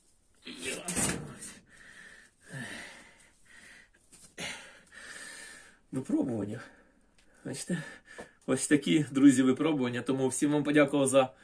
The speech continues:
перегляд даного відео. Підписуйтесь на канал, ставте лайки, а ми будемо і далі продовжувати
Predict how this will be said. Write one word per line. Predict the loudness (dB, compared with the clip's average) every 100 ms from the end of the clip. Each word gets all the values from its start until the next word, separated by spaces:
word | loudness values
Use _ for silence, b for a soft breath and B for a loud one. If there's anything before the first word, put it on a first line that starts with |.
| b b 2
перегляд | 6 8 6 6
даного | 6 6 2
відео. | 2 2 2
Підписуйтесь | 0 -8 2 4 4 0 0
на | 0
канал, | 2 2 2 0 B B B
ставте | 0 4 4 6 2
лайки, | 6 8 8 4 -4
а | -2
ми | -2 -2
будемо | 0 0 0 -4 -2
і | 0
далі | 8 8 8
продовжувати | 0 0 2 4 4 0 -4